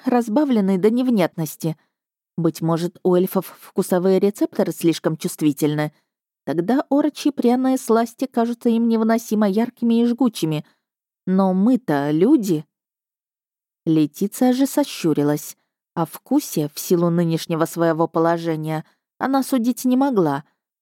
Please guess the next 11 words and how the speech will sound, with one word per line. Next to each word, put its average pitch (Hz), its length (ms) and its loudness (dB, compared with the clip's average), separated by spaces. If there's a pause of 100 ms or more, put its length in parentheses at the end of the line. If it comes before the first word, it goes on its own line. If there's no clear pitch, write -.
но 285 260 -2
оценить 320 560 -2
нашу 254 320 2
реакцию 240 640 0
было 196 260 4
нетрудно. 156 720 -2 (840)
Орк 165 320 0
энергично 220 640 0
покачал 202 480 0
головой. 170 580 0 (400)
«Неужели?» 151 840 0